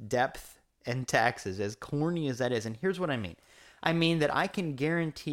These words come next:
you that your life experience is going to feel taxing, challenging. It's gonna cause you to stretch. I mean, imagine you're playing a video game. You know, you get really good at level one,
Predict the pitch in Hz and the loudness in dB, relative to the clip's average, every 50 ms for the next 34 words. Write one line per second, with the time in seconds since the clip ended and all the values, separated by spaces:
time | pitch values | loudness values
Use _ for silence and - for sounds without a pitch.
0 | 143 139 127 113 101 92 80 - - _ _ _ _ _ _ _ _ _ _ _ | -2 -4 -4 -4 -6 -6 -8 -10 -14 _ _ _ _ _ _ _ _ _ _ _
1 | _ _ _ _ _ - - 127 123 113 - 131 120 123 127 139 156 165 170 175 | _ _ _ _ _ -6 -2 -2 -2 0 -2 -4 -2 0 2 4 4 4 4 2
2 | 165 - - 123 120 113 120 131 135 - - - - - - - - - 131 131 | 0 -2 -2 -2 0 0 0 0 -2 -6 -8 -12 -10 -8 -8 -8 -6 -4 -4 -2
3 | 127 120 110 104 101 98 95 98 - - 120 113 101 107 - 113 113 117 120 123 | -2 -2 -2 -4 -4 -6 -8 -10 -12 -10 -10 -10 -8 -6 -4 -4 -2 -2 -2 -4
4 | 123 - - 135 120 - - - 110 110 101 104 110 - _ _ _ _ _ _ | -4 -6 -8 -10 -10 -8 -8 -4 -4 -2 -2 -4 -6 -8 _ _ _ _ _ _
5 | - - - - 113 104 101 - - - - - 85 - - _ _ _ _ _ | -18 -16 -2 2 2 2 2 -2 -6 -8 -6 -8 -10 -12 -14 _ _ _ _ _
6 | _ _ _ _ _ _ _ _ _ _ _ _ _ _ _ - - - 165 151 | _ _ _ _ _ _ _ _ _ _ _ _ _ _ _ -8 -2 2 4 4
7 | 147 143 131 113 98 90 85 - - - _ _ _ _ _ _ _ _ _ _ | 4 4 2 0 -4 -6 -8 -10 -14 -18 _ _ _ _ _ _ _ _ _ _
8 | _ _ - 143 - - - 139 131 131 113 - - - 139 123 123 123 117 127 | _ _ -10 -10 -8 -4 -2 -2 -2 -2 -4 -4 -2 2 2 2 2 2 -2 -4
9 | 113 104 101 - - - 113 85 - - - 127 143 151 160 175 196 226 233 247 | -4 -4 -6 -8 -6 -4 -6 -6 -6 -6 -4 -2 -2 0 0 0 0 0 -2 -2
10 | 233 220 214 202 - - 214 208 214 208 214 208 190 196 226 233 262 254 214 147 | -2 -2 -4 -4 -4 -4 -4 -4 -4 -4 -4 -4 -4 -4 -4 -2 -2 -2 -2 -2
11 | 113 - 123 95 101 117 135 143 147 147 147 147 156 151 143 190 - - 175 185 | -2 -4 -6 -6 -4 -4 -2 0 0 -2 -2 -2 -4 -2 0 -2 0 0 0 0
12 | 180 180 165 151 143 170 180 170 - - 156 156 160 156 160 151 156 185 233 247 | 0 0 0 0 0 0 0 0 0 0 0 0 0 0 -2 -2 0 0 2 2
13 | 196 165 165 175 196 | 2 2 0 -2 -6